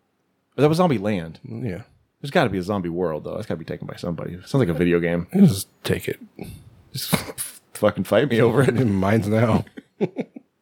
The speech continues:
Speaker 1: This is South Korea, though. North Korea would do that.
Speaker 2: Sure, yeah.
Speaker 1: They would claim that Kim Jong-il invented it.
Speaker 2: Yeah.
Speaker 1: Uh, and they would show a picture of him on a horse. <laughs>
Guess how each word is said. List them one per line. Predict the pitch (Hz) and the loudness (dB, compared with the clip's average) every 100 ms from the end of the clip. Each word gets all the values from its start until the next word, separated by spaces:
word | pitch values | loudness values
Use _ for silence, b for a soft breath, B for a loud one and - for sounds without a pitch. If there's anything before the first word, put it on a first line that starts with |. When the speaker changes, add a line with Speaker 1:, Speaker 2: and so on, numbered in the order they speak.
| _ B B B B | _ B B B B
Speaker 1:
This | 135 | -2
is | 147 | 0
South | - 135 127 | 2 2 2
Korea, | - 101 87 | -2 -6 -6
though. | 85 76 | -8 -8
North | 90 135 131 | 2 2 2
Korea | 113 95 85 | -2 -4 -4
would | 85 | -6
do | 87 | -10
that. | 85 85 - _ _ | -10 -12 -14 _ _
Speaker 2:
Sure, | - 110 101 - | 0 4 4 4
yeah. | 107 104 - _ 113 - _ _ _ _ - | 0 0 -4 _ -20 -20 _ _ _ _ -12
Speaker 1:
They | - 101 | -4 -4
would | 90 | 2
claim | 110 98 | 4 4
that | 92 - | 2 0
Kim | 113 95 | 0 2
Jong-il | 98 92 92 92 92 90 78 | 0 0 0 2 2 0 -4
invented | 110 101 98 95 98 | -6 -2 -2 -2 -2
it. | 95 _ | -4 _
Speaker 2:
Yeah. | 113 104 - _ _ _ _ _ _ _ b b b b b _ _ _ _ _ _ _ _ - | 2 2 0 _ _ _ _ _ _ _ b b b b b _ _ _ _ _ _ _ _ -2
Speaker 1:
Uh, | 107 107 107 | 2 4 4
and | 107 107 | 4 2
they | 101 | 2
would | 95 87 - | 0 -2 0
show | 98 | 0
a | 92 | 2
picture | 95 98 | 0 0
of | 92 | 0
him | 92 92 90 - - | 0 -2 -4 -12 -8
on | 110 98 | -2 0
a | |
horse. | 95 95 - - - - - - - - - B B B B B B B B B _ | 2 2 0 -6 -10 -8 -10 -10 -16 -12 -12 B B B B B B B B B _
<laughs> | - | -2